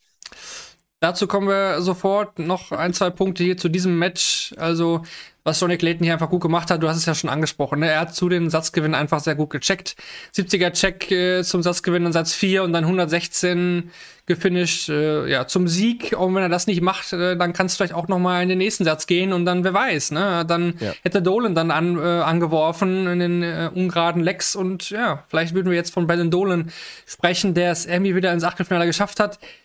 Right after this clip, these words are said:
Speaker 1: Ist nicht der Fall, aber auf Clayton wartet ja schon der nächste Nordire dann mit, äh, Josh Rock. Und ja, wir werden da nochmal drüber sprechen, jetzt an dieser Stelle nicht, aber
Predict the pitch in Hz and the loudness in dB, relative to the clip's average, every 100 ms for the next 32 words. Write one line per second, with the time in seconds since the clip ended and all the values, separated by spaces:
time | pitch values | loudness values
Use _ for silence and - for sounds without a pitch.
0 | _ - 233 - - 175 226 240 185 180 | _ -2 0 0 0 0 0 2 0 2
1 | 190 208 233 233 170 190 233 294 - _ | 2 2 0 0 2 2 2 0 -6 _
2 | _ - 202 - 190 196 190 170 180 185 | _ -6 -4 0 0 0 2 2 2 0
3 | 175 170 - 175 175 170 170 170 156 156 | 0 0 0 2 2 2 0 0 0 0
4 | 151 170 170 156 165 180 180 - - - | 0 0 0 0 0 0 -4 -12 -16 -4
5 | 160 165 165 - 165 165 165 165 160 165 | 0 0 -2 -2 0 2 2 0 2 0
6 | 175 175 - 151 151 147 - 147 156 170 | 0 -4 -8 -6 -4 -6 -2 0 2 2
7 | 220 214 196 180 170 - 175 185 170 170 | 0 0 0 0 0 0 0 0 0 2
8 | 170 170 - 170 160 214 233 143 165 175 | 0 0 2 2 2 2 0 0 2 2
9 | 202 226 | 0 -2